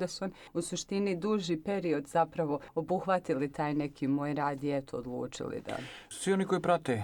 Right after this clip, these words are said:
Speaker 2: vaš rad, koji prate rad Sandre Ikanović-Jovičić, znaju da ste izvrsni u svom radu. Međutim, naši slušaoci koji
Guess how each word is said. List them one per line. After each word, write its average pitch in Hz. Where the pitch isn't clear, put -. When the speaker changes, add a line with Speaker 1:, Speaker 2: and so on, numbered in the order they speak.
Speaker 2:
vaš 123
rad, 107
koji 107
prate 110
rad 120
Sandre 113
Ikanović-Jovičić, 131
znaju 131
da 107
ste 113
izvrsni 107
u 104
svom 104
radu. 98
Međutim, 127
naši 127
slušaoci 131
koji 117